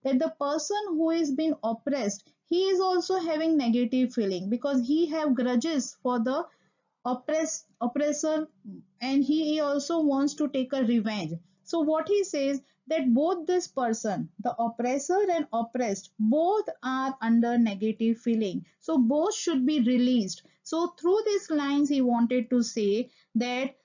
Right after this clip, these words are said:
the oppressor, means the whites, they are also having a feeling of hatred, and on the other side, the oppressed, they are also having the feeling of revenge, which is against the humanity. So both should be set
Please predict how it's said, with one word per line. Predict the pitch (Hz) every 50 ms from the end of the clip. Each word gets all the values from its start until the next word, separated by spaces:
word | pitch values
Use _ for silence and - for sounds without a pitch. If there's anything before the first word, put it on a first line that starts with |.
| _ _ -
the | 233 262 - - -
oppressor, | 247 247 247 - 277 285 294 302 294 - 330 330 339 381 427 - _ _ _
means | - 254 262 269 254 226
the | 262 247
whites, | 220 202 196 226 233 254 285 349 370 - - - _ _
they | - 214 202 262 277 302
are | 339 359 359 349
also | 349 339 339 311 - - 339 339 339
having | 311 285 277 277 262 262 269 294 294 302 311 320 - _ _ _ _ _ _ - _
a | 240 262 269 277 277
feeling | 269 - - - 302 294 294 320 330 330 311
of | 311 302 302 302
hatred, | - 285 277 277 277 - 277 277 294 302 311 294 _ _ _
and | 254 277 269 -
on | - 240 254 262
the | 262 262
other | 254 240 220 254 302 320
side, | 302 - 285 262 254 262 233
the | 269 269 254 - - -
oppressed, | 226 226 226 _ 302 302 285 226 208 208 -
they | 214 262 277
are | 285 285
also | 285 277 269 269 262 285 285
having | 262 254 233 220 247 254 254
the | 247 262 262
feeling | 262 - - 240 220 220 233 233 240 226
of | 220 226 269 302 - _ _ _ _ _ -
revenge, | 226 247 254 214 233 233 208 190 175 165 - _ _ _
which | _ 247 294 277 -
is | 302 311 269 -
against | - 226 233 220 254 269 277 302 294 294
the | - 269
humanity. | 247 233 220 208 208 196 196 196 196 190 175 - 190 185 180
So | 170 - 302 302
both | 254 220 214 262 285 320 370
should | - - - 294 240 226
be | 226 269 262
set | 254 - - 226 220 233 233 -